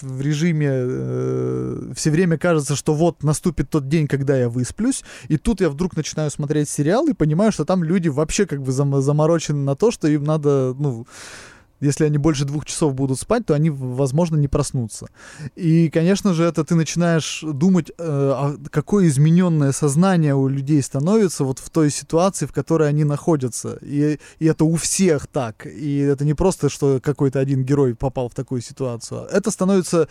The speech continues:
актуальным таким триггером, потому что никто раньше не думал о том, что сон,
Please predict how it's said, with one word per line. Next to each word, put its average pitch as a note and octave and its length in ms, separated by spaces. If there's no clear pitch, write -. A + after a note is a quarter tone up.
актуальным F3 500
таким D#3 260
триггером, G3+ 480
потому D3 280
что D3 340
никто F3 400
раньше G3 300
не F3 100
думал E3 360
о C#3 40
том, G#3+ 220
что - 180
сон, G#3 460